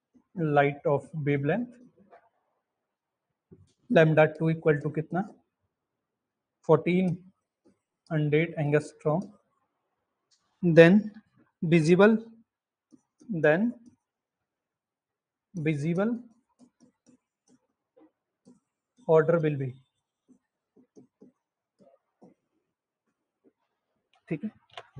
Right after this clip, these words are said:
visi-, visible order will be, ठीक है। तो चलिए क्या हो जाएगा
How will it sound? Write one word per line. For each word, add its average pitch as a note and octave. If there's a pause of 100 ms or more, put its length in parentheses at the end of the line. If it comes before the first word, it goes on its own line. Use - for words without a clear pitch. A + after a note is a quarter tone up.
(300)
visi-, D#3+ (160)
visible D#3+
order D#3+
will C#3+
be, C3 (220)
ठीक -
है। - (1040)
तो D#3
चलिए D#3 (400)
क्या D#3+
हो D3
जाएगा D3